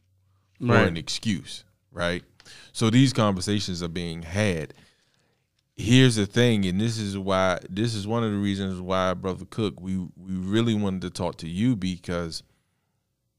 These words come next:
Speaker 1: while these conversations are being had, I think the conversations that are not being had is, "Okay, now what? What are we going to do?"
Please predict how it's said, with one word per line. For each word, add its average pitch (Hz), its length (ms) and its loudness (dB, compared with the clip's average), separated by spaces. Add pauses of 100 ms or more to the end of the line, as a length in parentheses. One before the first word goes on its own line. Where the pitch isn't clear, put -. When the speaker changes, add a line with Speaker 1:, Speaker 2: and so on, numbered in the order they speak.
(640)
Speaker 1:
while 110 300 6
these 120 280 0
conversations 101 680 -2
are 92 60 -2
being 87 340 -4
had, 92 460 -2 (800)
I 92 100 -2
think 110 260 2
the 95 60 -4
conversations 113 760 2
that 85 160 -2
are 85 80 0
not 95 480 0
being 85 260 -4
had 80 420 -6 (340)
is, 82 460 -4 (100)
"Okay, 82 520 -4 (680)
now 85 380 -4
what? 69 320 -6 (520)
What 107 300 4
are 113 80 8
we 104 340 4
going 98 380 -2
to 90 180 -6
do?" 82 520 0